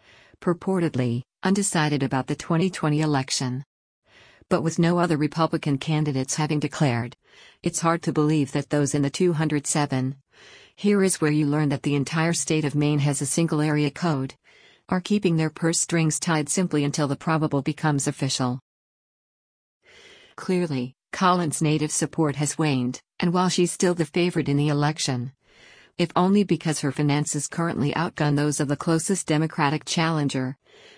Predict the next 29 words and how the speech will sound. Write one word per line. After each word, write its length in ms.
Sarah 320
Gideon, 520
by 140
about 280
six-to-one, 800
dollar 300
bills 320
can 160
go 220
to 100
the 100
polls. 560
The 100
next 300
quarterly 520
financing 580
report 440
for 120
candidates 560
comes 360
out 200
October 400
fifteenth. 640
The 80
situation 680
will 100
be 160
clearer 380
then. 320